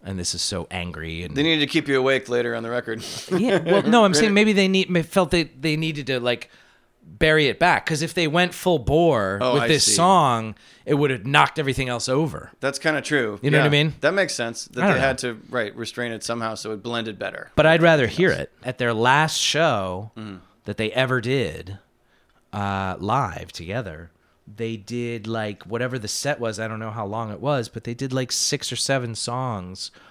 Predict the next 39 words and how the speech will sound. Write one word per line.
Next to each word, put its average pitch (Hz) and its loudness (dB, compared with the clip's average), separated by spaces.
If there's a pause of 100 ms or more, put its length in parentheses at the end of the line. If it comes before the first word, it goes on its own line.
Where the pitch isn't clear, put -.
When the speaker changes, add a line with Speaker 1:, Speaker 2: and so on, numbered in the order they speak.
(100)
Speaker 1:
off 113 0
this 113 -2
album. 110 -2
Speaker 2:
Wow. 123 -6 (180)
Speaker 1:
Um, 95 0
in 104 -6
their 101 0
last 104 0 (140)
set. - 0
So, 120 0
uh, 101 -8 (600)
the 87 -10 (100)
article 107 0 (640)
mentioned, 98 -4
you 101 -4
know, 87 -4
and 101 -6
that - -10
kinda 95 -4
speaks - -2
to - -10
the 90 -4
importance 92 -6
that 85 -14
they 113 4
feel 80 -8
this 78 -10
album 82 -12
has 82 -12
within 87 -10
their 78 -10
catalog, 87 -2 (520)
um, 82 -8
which 98 -8
is, 87 -4
I 90 -12
think, 82 -8 (580)
you 85 -10
know 78 -12